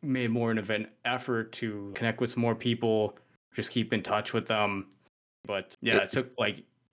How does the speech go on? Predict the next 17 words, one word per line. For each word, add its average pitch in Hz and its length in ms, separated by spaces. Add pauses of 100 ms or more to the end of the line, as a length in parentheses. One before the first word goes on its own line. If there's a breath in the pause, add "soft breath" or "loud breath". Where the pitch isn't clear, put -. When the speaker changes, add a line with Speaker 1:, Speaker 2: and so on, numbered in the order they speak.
(560)
Speaker 2:
it's 117 100
Speaker 1:
even 131 120
in 135 60
my 151 60
Speaker 2:
funny 175 100
Speaker 1:
f- 165 40
Speaker 2:
you 117 60
mentioned 95 400
that. 78 220
Like, 78 320 (460)
I 107 40
was 104 120
reminiscing 104 640
with 82 80
someone 85 360
earlier, 80 640
and 76 600